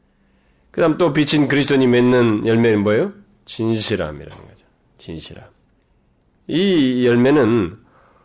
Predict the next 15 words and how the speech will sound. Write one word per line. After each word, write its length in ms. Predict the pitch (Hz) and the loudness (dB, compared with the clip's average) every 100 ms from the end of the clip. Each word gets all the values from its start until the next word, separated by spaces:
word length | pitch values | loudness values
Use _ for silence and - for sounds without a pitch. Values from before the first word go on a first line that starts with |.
| _ | _
어둠 340 | - 131 180 214 | -2 0 2 2
가운데 300 | 196 185 170 | 2 2 2
있을 280 | 151 165 147 | 2 -2 -2
때 160 | 147 | -4
가지고 400 | - 123 123 123 | -2 -4 0 0
있었던 640 | 123 123 - - 180 233 - | 0 -2 -4 -2 -2 -2 -4
거짓과 680 | 123 120 139 135 - 131 123 107 | -4 -2 -4 -4 -2 0 0 0
위선과 720 | 120 135 160 147 151 175 175 | -2 -2 -2 0 -2 -4 -4
반대되는 720 | 104 104 110 113 101 76 67 | -4 -2 -2 0 -2 -6 -12
것이에요. 380 | 67 - - - _ _ | -18 -20 -20 -20 _ _
그건 180 | - 98 | -16 -10
뭐예요? 380 | 90 85 76 - _ _ _ _ _ _ _ _ | -8 -10 -12 -20 _ _ _ _ _ _ _ _
속임이 640 | - - - 139 131 127 107 | -20 -20 -6 -4 -2 -2 -2
없는 220 | 78 73 | -4 -10
것입니다. 360 | 69 - - | -14 -18 -20